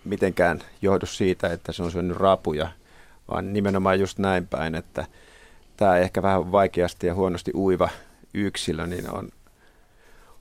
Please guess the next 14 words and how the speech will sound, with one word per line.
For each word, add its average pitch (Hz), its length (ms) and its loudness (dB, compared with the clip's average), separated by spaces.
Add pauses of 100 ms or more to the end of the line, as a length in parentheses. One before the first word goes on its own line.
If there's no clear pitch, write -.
oivaltanut 110 600 6 (100)
tai 107 260 4 (320)
havainnut 101 640 2
hyväksi 101 420 0
sen, 98 220 0
että 92 260 0
näitä 95 360 -2 (300)
hidasliikkeisiä 95 840 0
äyriäisiä 92 560 0
on 82 100 -12
paljon 87 220 -6
helpompi 85 440 -4
saada - 280 -8
saaliiksi. - 720 -10